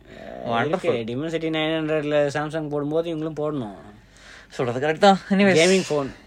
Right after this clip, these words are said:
Speaker 1: ம்.
Speaker 2: சிக்ஸ்டி சிக்ஸ்
Speaker 1: கேமிங்
Speaker 2: வாட்
Speaker 1: ஃபோன்.
Speaker 2: ஃபாஸ்ட்
Speaker 1: ஆ, ஆ.
Speaker 2: சார்ஜிங் இருக்கு.
Speaker 1: ம்.
Speaker 2: அ, பேட்டரி தான் கொஞ்சம் ஃபைவ் தௌசண்ட் எம்ஏஹெச் இல்ல, ஃபோர் தௌசண்ட் செவன் ஹண்ட்ரட் எம்ஏஹெச்.
Speaker 1: பரவாயில்ல. ஆனா
Speaker 2: அது மட்டும்
Speaker 1: சிக்ஸ்டி சிக்ஸ்
Speaker 2: தான்
Speaker 1: வாட்
Speaker 2: இருக்கு. In
Speaker 1: சார்ஜ்
Speaker 2: display, fingerprint sensor எல்லாமே இருக்கு. Mostly
Speaker 1: எல்லாமே
Speaker 2: எல்லாமே
Speaker 1: இருக்கு.
Speaker 2: சைடு மவுண்டட் தான் கொடுத்திருப்பாங்க.
Speaker 1: ஆமா, ஆமா, ஆமா.
Speaker 2: அதெல்லாம் கொடுத்திருக்காங்க.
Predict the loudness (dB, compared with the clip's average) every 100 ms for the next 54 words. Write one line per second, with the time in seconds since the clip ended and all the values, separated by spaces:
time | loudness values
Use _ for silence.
0 | -6 -4 -4 -6 0 2 6 8 8 8
1 | 6 8 6 6 4 0 -2 2 4 4
2 | 2 -4 -6 -8 _ -20 -20 _ _ -4
3 | 0 2 0 -4 -12 -16 2 6 6 6
4 | 6 4 4 4 6 6 6 6 2 0
5 | 0 0 2 2 0 -2 0 0 -2 -4
6 | -6 -6 0 6 8 10 8 6 4 2
7 | 2 6 8 8 8 8 8 10 8 8
8 | 6 4 0 -2 2 4 6 4 2 0
9 | -4 -4 -4 -2 0 6 8 10 10 8
10 | 6 2 2 0 -2 -2 -2 -6 -6 -10
11 | -8 -6 -8 -6 -2 0 0 0 2 2
12 | 2 0 -2 -4 -4 0 2 2